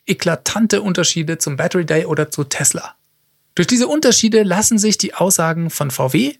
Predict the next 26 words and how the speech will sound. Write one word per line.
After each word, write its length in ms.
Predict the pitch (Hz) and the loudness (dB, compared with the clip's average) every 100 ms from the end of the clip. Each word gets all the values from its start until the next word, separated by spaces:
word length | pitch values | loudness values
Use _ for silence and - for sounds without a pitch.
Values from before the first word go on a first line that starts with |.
| _ | _
und 160 | 208 196 | -2 0
Tesla 420 | 170 170 202 185 | 0 0 0 0
auch 240 | 185 147 - | -2 -2 -2
überhaupt 500 | 240 226 151 170 - | -2 0 -2 -4 -2
nicht 240 | 165 - | -2 -2
direkt 260 | 147 156 151 | 0 -2 0
vergleichen. 640 | 147 143 143 143 196 - _ _ _ _ _ _ _ _ _ - | -2 0 0 -2 -4 -10 _ _ _ _ _ _ _ _ _ -4
Der 80 | 143 | 2
größte 320 | 180 302 233 | 4 4 2
Unterschied 460 | 202 180 214 226 - | 2 4 2 0 -2
ist 180 | 220 - | 0 2
die 80 | 170 | 2
Skalierung 500 | - 160 180 180 185 | 2 4 4 2 0
und 160 | 151 | 0
der 140 | 151 - | 0 0
Zeitraum. 480 | - 156 - 185 - _ _ _ _ _ _ _ _ _ | 0 -2 -2 -6 -8 _ _ _ _ _ _ _ _ _
Tesla 320 | - 233 285 | -2 0 0
plant 400 | 240 139 143 156 | 0 0 2 0
bis 140 | - - | -4 -2
zweitausenddreißig 1040 | - 151 139 135 135 131 151 - 190 - _ _ _ | 0 2 2 0 0 0 0 0 -2 -4 _ _ _
drei 340 | 147 143 220 247 | -2 0 0 -2
Terawattstunden, 1120 | - 180 185 180 165 151 - 151 151 175 175 - _ | -2 0 0 2 0 0 0 2 0 0 -2 -4 _
also 360 | 180 175 135 131 | -2 0 -2 -6
dreitausend 840 | - 139 214 - - 190 202 196 - | -4 0 0 -2 -2 0 2 0 2
Gigawattstunden 960 | 233 254 185 170 - - 160 160 170 170 | 2 2 2 0 0 0 -2 -2 -2 0
Zelloutput 920 | - 196 233 147 - - 165 - | 0 0 0 -2 -2 -2 -2 -2